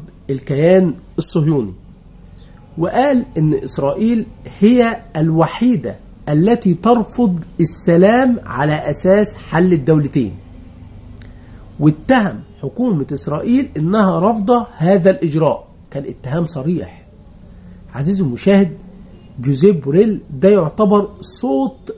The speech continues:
الاتحاد الأوروبي، يعني مش أي شخصية وخلاص. هو إيه حصل في العالم؟ يعني الراجل ده فضح الكيان الصهيوني أمام الجميع ومن قلب الجزائر.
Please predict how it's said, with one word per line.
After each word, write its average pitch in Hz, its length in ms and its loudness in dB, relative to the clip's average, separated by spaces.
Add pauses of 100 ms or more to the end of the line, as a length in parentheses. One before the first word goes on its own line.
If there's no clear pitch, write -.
الاتحاد 165 640 -4
الأوروبي، 185 480 0 (1000)
يعني 101 340 -14 (220)
مش - 140 -16
أي 180 140 2
شخصية 170 340 0
وخلاص. 165 600 -6 (880)
هو 156 180 2
إيه 240 220 2
حصل 165 340 -6
في - 80 -16
العالم؟ 117 360 -6 (140)
يعني 98 200 -16 (380)
الراجل 165 440 0
ده 190 300 2 (220)
فضح 202 360 0
الكيان 175 400 0
الصهيوني 180 580 0
أمام 190 220 2
الجميع 160 540 0 (180)
ومن 139 200 -2
قلب 240 360 0
الجزائر. 165 520 0